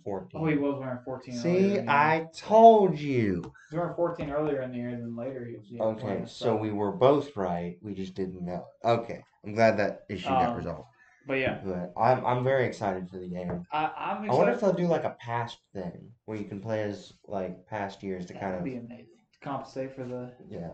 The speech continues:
Speaker 2: lack of a game, basically throughout the entire generation of the Xbox One and the P S four.
Speaker 1: Yeah.
Speaker 2: Um,
Speaker 1: Yeah.
Speaker 2: which they might still put it on the Xbox One and P S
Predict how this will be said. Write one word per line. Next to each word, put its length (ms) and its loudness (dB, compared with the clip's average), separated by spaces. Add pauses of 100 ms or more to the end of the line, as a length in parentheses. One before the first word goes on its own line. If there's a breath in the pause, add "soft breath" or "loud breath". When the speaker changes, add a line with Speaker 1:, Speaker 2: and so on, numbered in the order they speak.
Speaker 2:
lack 280 -4
of 280 -8 (180)
a 220 -8 (800)
game, 280 -8
basically 320 -6
throughout 300 -6
the 80 -12
entire 460 -6
generation 580 -8
of 60 -14
the 80 -8
Xbox 420 -10
One 120 -10
and 100 -10
the 40 -20
P 120 -12
S 120 -14
four. 280 -12 (560)
Speaker 1:
Yeah. 300 -2 (220)
Speaker 2:
Um, 340 -8 (180)
Speaker 1:
Yeah. 220 -10 (100)
Speaker 2:
which 340 -6
they 180 0
might 280 -6
still 200 -6
put 220 -8
it 80 -10
on 160 -12
the 60 -12
Xbox 480 -10
One 160 -12
and 80 -18
P 100 -14
S 80 -16